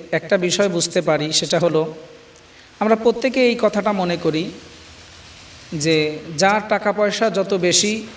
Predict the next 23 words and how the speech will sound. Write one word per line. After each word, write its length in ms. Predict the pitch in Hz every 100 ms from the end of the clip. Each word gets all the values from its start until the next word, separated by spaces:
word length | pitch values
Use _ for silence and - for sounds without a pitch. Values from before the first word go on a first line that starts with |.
| - - - - - - - -
সেই 360 | - - 226 247
মনে 180 | 208
হয় 180 | 180 185
দুনিয়ার 340 | 170 175 170 160
মধ্যে 280 | 156 147
সফল 400 | 160 165 143 190 160
কাম। 260 | 160 131 127 - - - - - -
আসলেও 320 | 180 - 220 214
বিষয়টি 420 | 180 185 165 170
তা 200 | 147 143
নয়। 260 | 143 151 113 - - - - - - - - - - -
আল্লাহ 200 | 170 190
তাআলা 300 | 196 214 214
বলেন, 360 | 202 196 220 247 - - -
"ফামান 500 | - 190 190 180 165
জুহজিহা 580 | 160 247 247 175 208 190
আনিন 360 | 180 175 165
নার 320 | 156 165 214 220
ওয়া 160 | 160
উদখিলাল 580 | 208 202 160 175 170 151
জান্নাহ 540 | 135 170 160 156 131
ফাকাদ 360 | 117 185 185 151
ফাজ।" 600 | - 147 131 - - -